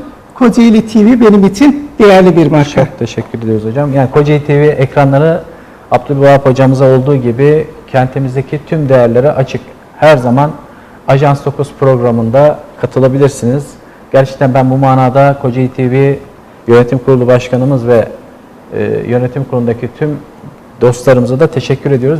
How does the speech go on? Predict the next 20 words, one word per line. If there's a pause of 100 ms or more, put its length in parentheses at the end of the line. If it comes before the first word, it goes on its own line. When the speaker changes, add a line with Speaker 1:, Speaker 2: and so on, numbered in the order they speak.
Speaker 2:
Bizlere
böyle
bir
imkan
sağladığı
için. (480)
Biz
sonuçta, (680)
e, (400)
bin
dokuz
yüz
doksan
dörtten
beri
gazetecilik
yapan
bir
kişiyim
ben.